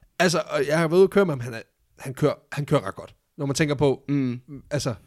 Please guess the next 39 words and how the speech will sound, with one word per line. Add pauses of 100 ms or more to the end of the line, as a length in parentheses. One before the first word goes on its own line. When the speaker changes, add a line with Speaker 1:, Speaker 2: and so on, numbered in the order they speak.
(140)
Speaker 1:
han
kører
ikke
bare
godt,
når
man
tænker
på,
hvad
han
har
af (100)
problemer. (200)
Han
kører
bare
godt. (120)
Færdig
arbejde. (420)
Så
det
var
bare
lige
for
at
sige, (880)
kæmpe
oprejsning
der.
Speaker 2:
Ja, (280)
elsker (260)
Jason
Watt.
Speaker 1:
Kæ-,
ja,
kæ-,
ja,